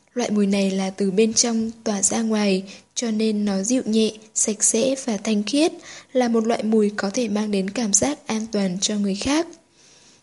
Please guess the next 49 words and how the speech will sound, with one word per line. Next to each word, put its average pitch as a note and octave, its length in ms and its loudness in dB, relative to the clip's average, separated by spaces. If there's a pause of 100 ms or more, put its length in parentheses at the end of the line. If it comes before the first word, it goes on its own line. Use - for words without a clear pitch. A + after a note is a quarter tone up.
(100)
Nước C#4 180 0
hoa A#3 280 0
dù G#3 200 4
có G3 160 2
đạt A#3+ 220 -2
trình G#3 200 0
độ G#3 100 2
cao A#3 280 -2
tới G#3+ 120 2
đâu, B3+ 360 2 (300)
cũng B3 200 -4
không B3 240 0
thể A3 160 2
đạt G3+ 240 -4
được G3+ 200 0
cảm G3 180 0
giác D4 300 0
trấn G3 240 -4
an A3+ 280 -4
dành G3 280 0
cho G#3 120 -4
người G3+ 200 0
khác D4 280 -2 (340)
mà A#3 240 0
loại A3 240 2
mùi G#3+ 220 2
này G3 220 0
mang A3 240 0
lại. A3 280 2 (1600)
Bầu G#3+ 140 2
không A3 180 0
khí G3+ 280 2
thang A#3 220 0
máy G#3 280 2
thoáng G#3+ 220 2
khác D#4 260 0
thường, A3 340 6 (240)
rất E4+ 200 2
nhiều C4+ 180 4
người G#3 240 4
cũng G#3+ 180 0
thấy A3 160 0
hành B3 200 0
động G#3+ 180 -2
này G3 200 4
của F#3+ 100 0
Lệ G3 200 0
Minh G#3+ 220 0
Vũ, C#4+ 320 2